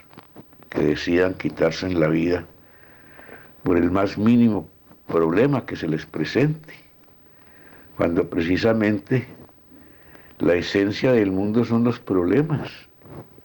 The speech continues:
la esencia del ser humano. No hay ser humano que no tenga problemas,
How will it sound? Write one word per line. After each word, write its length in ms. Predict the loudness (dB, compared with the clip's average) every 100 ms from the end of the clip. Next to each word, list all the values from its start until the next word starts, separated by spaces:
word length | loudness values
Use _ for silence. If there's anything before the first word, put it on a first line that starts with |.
| -16
la 100 | -6
esencia 480 | -4 0 -2 0 0
del 180 | 2 0
ser 240 | -2 0
humano. 400 | 2 0 -2 -2
No 80 | -2
hay 120 | -4
ser 180 | -2 0
humano 420 | 2 2 0 -2
que 260 | -2 -4 -4 -10 -20 -20 -18 -6
no 120 | -4
tenga 340 | 0 0 0 -2
problemas, 600 | 0 0 2 0 -4 -14